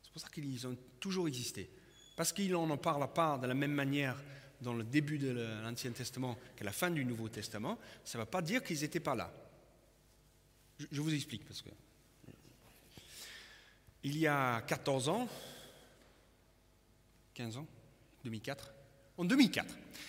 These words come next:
je suis arrivé dans cette église et j'ai traversé la, la porte d'entrée. Et à cette porte d'entrée, j'ai rencontré une femme magnifique.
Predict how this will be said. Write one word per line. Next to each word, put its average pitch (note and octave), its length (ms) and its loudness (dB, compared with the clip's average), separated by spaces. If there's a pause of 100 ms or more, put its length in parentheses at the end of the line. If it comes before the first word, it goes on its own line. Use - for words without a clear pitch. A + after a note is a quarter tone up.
(220)
je - 40 -16
suis D3+ 100 4
arrivé F#3+ 260 10
dans D#3+ 140 6
cette B2 180 -2
église B3+ 380 4 (1700)
et - 440 -2
j'ai A#2+ 180 -4
traversé F3 520 2
la, A2 220 4
la A#2 100 0
porte G3+ 260 6
d'entrée. C3+ 460 -2 (640)
Et A2+ 60 -2
à B2 40 0
cette C#3 240 0
porte G3+ 260 0
d'entrée, C#3 540 0 (840)
j'ai B2+ 120 -4
rencontré B2+ 500 -2
une A#2 200 -2
femme B2 280 -4
magnifique. A2+ 720 -4